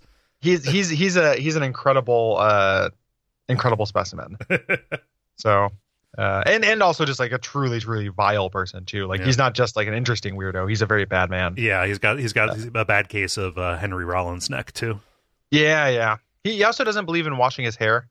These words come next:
Speaker 1: and his hair looks, like, r-, really shitty.
Speaker 2: Oh,
Speaker 1: But he's
Speaker 2: yeah.
Speaker 1: really evangelical about it too. Like, again,
Speaker 2: Yeah.
Speaker 1: not, like, you know, he doesn't do anything with it, I don't think.
Speaker 2: Okay.
Speaker 1: He's like, "This is, you know, I have the most luxurious, you know, hair that's ever been, so, et cetera, et cetera, et cetera." And,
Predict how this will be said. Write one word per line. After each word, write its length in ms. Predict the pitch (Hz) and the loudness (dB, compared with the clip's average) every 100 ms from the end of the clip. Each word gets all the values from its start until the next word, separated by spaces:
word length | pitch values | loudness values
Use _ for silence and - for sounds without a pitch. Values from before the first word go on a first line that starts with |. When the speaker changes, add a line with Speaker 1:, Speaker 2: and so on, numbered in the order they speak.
| _ - | _ -2
Speaker 1:
and 160 | 123 | 0
his 100 | 117 | 0
hair 200 | 123 123 | 2 2
looks, 160 | 120 - | 0 -4
like, 100 | 113 | -6
r-, 100 | 107 - - | -6 -6 0
really 180 | 120 | 0
shitty. 400 | 110 110 107 127 - - | 2 -2 0 -2 -4 -4
Speaker 2:
Oh, 240 | 123 113 | 0 2
Speaker 1:
But 60 | 117 | 4
he's 100 | 147 | 4
Speaker 2:
yeah. 40 | |
Speaker 1:
really 200 | 175 165 160 | 4 4 4
evangelical 540 | 156 147 139 139 127 107 | 4 2 2 2 0 -2
about 200 | 98 95 | -2 -2
it 100 | 95 | -4
too. 180 | 117 | -4
Like, 140 | 101 113 | -2 0
again, 200 | 135 135 | 2 2
Speaker 2:
Yeah. 40 | 127 | 4
Speaker 1:
not, 140 | 117 | 2
like, 140 | 110 - _ _ | 0 -6 _ _
you 60 | 117 | 0
know, 60 | |
he 60 | 139 | 2
doesn't 240 | 170 160 143 | 2 2 2
do 140 | 143 | 0
anything 320 | 135 139 156 | 2 0 -2
with 140 | 160 175 | -2 0
it, 80 | 175 | 0
I 40 | |
don't 160 | 185 190 | 0 -2
think. 280 | 226 - - _ | -10 -12 -20 _
Speaker 2:
Okay. 320 | 147 110 104 | -8 -4 0
Speaker 1:
He's 100 | 131 | 2
like, 120 | 135 143 | 4 2
"This 120 | 165 | 0
is, 80 | 165 | 0
you 60 | 151 | 2
know, 40 | |
I 40 | 170 | 2
have 80 | 160 | 2
the 60 | |
most 140 | 147 135 | 0 0
luxurious, 680 | 143 131 165 160 151 139 - | -2 2 4 4 2 -2 -6
you 60 | 139 | -2
know, 260 | 127 120 - _ _ _ | -2 -2 -8 _ _ _
hair 220 | 165 139 | 2 2
that's 160 | 131 139 | 2 2
ever 180 | 123 | 2
been, 440 | 127 127 120 120 120 | 4 4 2 -4 -6
so, 140 | 131 | -4
et 140 | 110 117 | -4 0
cetera, 220 | 120 113 | 2 2
et 80 | 110 | 2
cetera, 220 | 113 110 | 0 0
et 40 | |
cetera." 340 | 107 110 104 101 _ _ _ | 0 2 2 -2 _ _ _
And, 500 | 131 139 127 123 110 | 0 2 0 -2 -8